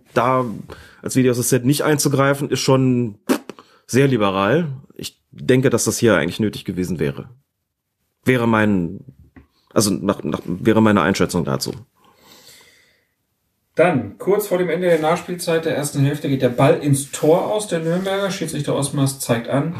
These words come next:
Speaker 2: Eckstoß, der Ball liegt bereit, als zum wiederholten Mal in diesem Spiel kleine schwarze Bälle
Speaker 1: <laughs>
Speaker 2: aufs Feld geworfen werden. Und das Ganze aus Protest gegen die Montagsspiele.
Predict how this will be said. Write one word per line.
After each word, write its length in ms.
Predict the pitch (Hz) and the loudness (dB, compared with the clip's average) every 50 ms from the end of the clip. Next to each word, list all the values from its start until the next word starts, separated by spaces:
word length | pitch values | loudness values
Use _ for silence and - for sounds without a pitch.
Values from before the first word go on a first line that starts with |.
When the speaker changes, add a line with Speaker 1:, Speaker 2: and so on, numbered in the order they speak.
| - - - - | -14 -16 -14 -6
Speaker 2:
Eckstoß, 720 | - 107 117 117 - - - 208 233 233 - - - - - | -2 -2 -2 -2 -2 -6 -4 -4 -4 -4 -6 -6 -8 -10 -12
der 60 | 101 | -10
Ball 160 | - - 98 | -6 -6 -4
liegt 160 | 98 95 - - | -6 -6 -8 -8
bereit, 500 | - 98 131 165 208 240 240 233 - - - - - - - - - - - _ - - | -4 2 4 6 6 4 2 0 -8 -12 -16 -20 -20 -20 -20 -20 -20 -20 -20 _ -20 -10
als 260 | - 123 123 127 - - | -4 -4 -2 -2 -2 -2
zum 180 | - 123 127 | -2 0 0
wiederholten 500 | 135 131 139 143 165 247 330 - - 143 | 2 4 4 4 4 4 2 4 4 2
Mal 220 | 120 107 104 104 104 | 2 2 2 0 -2
in 100 | 110 113 | -4 -4
diesem 220 | 120 117 123 120 | -2 0 0 0
Spiel 260 | - - 165 180 175 | 0 -2 -6 -8 -6
kleine 640 | - - - 240 226 226 226 226 226 226 226 226 233 | -6 -6 -4 -2 -2 -2 -2 -2 -4 -6 -6 -6 -6
schwarze 600 | - - - - 123 123 131 131 - - 156 151 139 - | -8 -8 -2 0 0 0 0 -2 -4 2 2 2 2 2
Bälle 360 | - 110 107 110 113 117 120 - | 0 -6 -2 0 0 0 2 2
Speaker 1:
<laughs> 40 | |
Speaker 2:
aufs 300 | - 156 170 185 185 - | 2 2 2 2 0 -6
Feld 400 | - - - 135 117 120 117 - | -10 -2 2 2 2 2 0 -4
geworfen 440 | - - - 107 101 98 - - 113 | -8 -8 -6 -4 -6 -4 -6 -8 -8
werden. 380 | 113 110 117 131 156 180 185 185 - - - - - - - - - _ _ _ - | -4 0 0 0 0 0 -6 -8 -12 -18 -20 -20 -20 -20 -20 -20 -20 _ _ _ -18
Und 120 | - 135 | -12 -10
das 120 | - - - | -10 -10 -8
Ganze 280 | - 120 117 - 127 | -10 -10 -8 -8 -8
aus 100 | 123 123 | -8 -8
Protest 560 | - - - - 139 - 151 151 139 - - - | -10 -6 -4 -4 0 2 2 2 2 0 -2 2
gegen 180 | 135 127 131 | 2 4 4
die 100 | 135 151 | 4 4
Montagsspiele. 680 | 160 190 226 247 233 - - - - - - - 117 | 4 4 4 4 4 2 -4 -4 -6 -10 -10 -10 -10